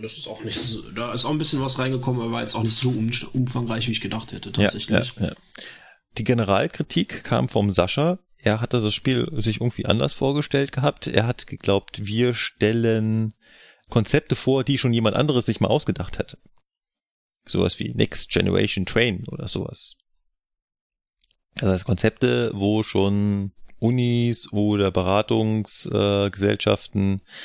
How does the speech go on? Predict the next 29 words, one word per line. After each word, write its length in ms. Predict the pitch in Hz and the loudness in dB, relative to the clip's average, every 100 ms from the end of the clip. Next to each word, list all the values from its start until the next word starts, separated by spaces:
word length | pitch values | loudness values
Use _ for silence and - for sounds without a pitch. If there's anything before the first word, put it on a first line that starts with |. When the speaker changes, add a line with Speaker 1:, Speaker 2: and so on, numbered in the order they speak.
| - - - | -16 -10 0
Speaker 2:
hintergesteckt 600 | 113 113 95 - 107 110 | 2 2 2 -2 0 0
haben 160 | 104 | 2
und 80 | 104 | 0
sich 120 | 95 | 0
mal 100 | 95 | 0
was 120 | 92 | -2
ausgedacht 480 | - 101 - - - | -2 -4 -4 -8 -6
haben. 220 | 95 113 - _ _ _ _ _ _ _ _ - | -6 -6 -18 _ _ _ _ _ _ _ _ 0
Nee, 200 | 120 - - | 0 0 0
Sascha, 400 | 113 113 113 - - _ - | 0 2 0 -2 -18 _ -2
wir 200 | 110 101 | 0 2
wollten 460 | 101 98 98 95 | 2 0 -2 0
wirklich 500 | 98 - 101 - - - | -2 0 0 -2 -10 0
unseren 240 | 107 - | 0 2
eigenen 240 | 104 101 92 | 2 2 2
Hirnschmalz 540 | 95 92 95 92 - | 0 0 0 0 2
da 100 | 90 | 0
reinstecken. 500 | 92 92 - - 151 - - - - _ _ _ _ _ _ _ _ _ _ _ _ _ - - - | 2 -2 -4 -6 -10 -12 -18 -18 -20 _ _ _ _ _ _ _ _ _ _ _ _ _ -16 -14 -10
Speaker 1:
Richtig. 480 | 117 107 107 104 - _ _ _ _ _ _ | -8 -8 -8 -10 -14 _ _ _ _ _ _
Speaker 2:
Aber 560 | - 117 135 143 127 123 | -2 0 2 0 0 0
dann 260 | 110 117 | 2 0
haben 420 | 117 120 120 117 101 | 2 0 0 -2 2
wir 300 | 110 117 117 | 2 2 0
zu 280 | - 117 | 0 0
den 300 | 107 110 110 | 2 2 2
einzelnen 560 | 104 104 113 113 107 107 | 2 0 0 0 2 2
Themen, 560 | - 107 104 101 101 - | 2 2 2 2 0 0
äh, 480 | 98 92 95 - - - _ _ - 95 | 2 2 2 -2 -6 -16 _ _ -20 -14
noch 400 | 95 107 - - | -2 -2 -2 -8